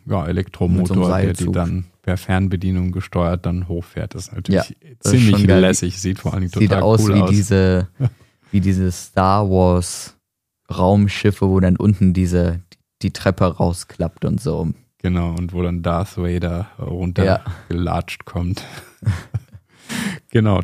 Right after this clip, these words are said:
Speaker 1: das, äh, haben wir, dafür haben wir uns dann entschieden, weil dadurch war die auch dahin baubar in die Ecke des Zimmers, wo wir das gerne gehabt hätten. Und man kann das Fenster jetzt dann trotzdem aufmachen, weil man kann diese Treppe eben komplett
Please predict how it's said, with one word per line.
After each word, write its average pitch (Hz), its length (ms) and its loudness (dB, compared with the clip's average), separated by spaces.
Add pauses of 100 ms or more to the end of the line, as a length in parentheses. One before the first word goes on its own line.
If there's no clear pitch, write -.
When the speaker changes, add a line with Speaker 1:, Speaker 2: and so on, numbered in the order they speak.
Speaker 1:
das, - 420 0
äh, 98 320 0
haben 107 160 2
wir, 104 100 2
dafür 98 300 2
haben 131 100 4
wir 120 60 4
uns 113 120 0
dann 110 100 2
entschieden, 120 400 2
weil 104 120 4
dadurch 101 400 0
war 95 160 2
die 95 240 -4
auch - 140 -4
dahin 98 460 2
baubar 95 420 2
in 92 140 -4
die 90 120 -6
Ecke 82 280 -4
des 95 180 -4
Zimmers, 92 340 -2
wo 90 160 -4
wir 90 80 -2
das 90 200 -6
gerne 87 260 -2
gehabt - 400 -6
hätten. 117 320 -2
Und 98 380 -2
man 101 240 -4
kann 98 180 -6
das 90 120 -4
Fenster 95 360 -4
jetzt 87 240 -6
dann 82 100 -4
trotzdem 85 440 -4
aufmachen, 110 500 0
weil 95 180 2
man 95 160 0
kann 92 280 -2
diese 95 240 -2
Treppe 87 340 -2
eben 90 240 0
komplett - 600 -4